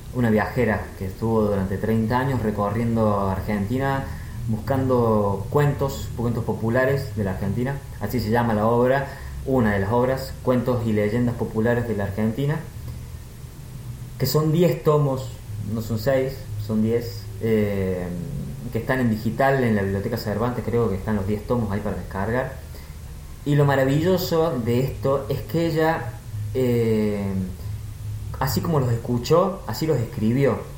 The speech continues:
Eh, son todas versiones orales ahí, esperando que alguien las escuche con los ojos para poder continuar y seguir contando.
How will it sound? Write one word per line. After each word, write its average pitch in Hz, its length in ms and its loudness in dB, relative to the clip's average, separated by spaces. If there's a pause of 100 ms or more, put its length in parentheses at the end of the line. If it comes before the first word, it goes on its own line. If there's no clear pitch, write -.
(140)
Eh, 98 580 -2 (440)
son 156 420 0 (760)
todas 156 220 4
versiones 127 480 2
orales 131 440 4
ahí, 135 440 2
esperando 151 840 2 (300)
que 143 80 4
alguien 143 280 4
las 107 140 0
escuche 143 380 0
con 120 120 2
los 110 120 0
ojos 143 300 2
para 104 200 2
poder 120 360 2
continuar 113 460 2
y 135 60 0
seguir 117 300 -2
contando. 107 540 0